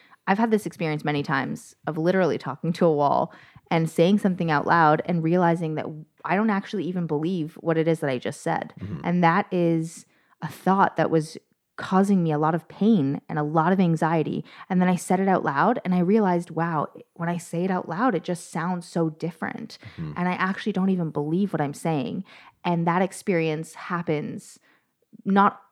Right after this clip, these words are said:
Speaker 1: in therapy to the nth degree because
Speaker 2: Mm-hmm.
Speaker 1: you have somebody mirroring it back to you and you can have conversations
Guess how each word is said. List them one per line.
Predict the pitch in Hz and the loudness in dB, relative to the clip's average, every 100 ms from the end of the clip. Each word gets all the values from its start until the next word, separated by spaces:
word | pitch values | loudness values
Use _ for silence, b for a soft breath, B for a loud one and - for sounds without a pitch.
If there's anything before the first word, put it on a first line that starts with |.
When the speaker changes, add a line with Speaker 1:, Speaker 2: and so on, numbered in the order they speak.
| - | -2
Speaker 1:
in | 190 | 0
therapy | 202 214 208 185 | 4 4 4 -2
to | - - 185 | -4 -6 0
the | 175 - | 0 0
nth | 180 165 | -4 -4
degree | - 160 175 170 | -6 -2 0 0
because | 151 156 170 | 0 -2 -2
Speaker 2:
Mm-hmm. | 156 | -2
Speaker 1:
you | |
have | 156 165 170 | -4 0 -2
somebody | - 160 160 160 | -2 -4 -4 -4
mirroring | 160 175 196 233 202 160 147 | -4 2 4 4 4 2 -2
it | 127 | -4
back | 147 139 - | -6 -6 -8
to | - | -6
you | 226 262 302 B B B - | -2 -2 -4 B B B -2
and | 180 175 | 2 2
you | |
can | 175 175 | 2 0
have | 156 175 175 | 2 2 2
conversations | - 160 156 - 160 165 151 151 165 | -2 -4 -2 -2 -2 -2 -2 -4 -8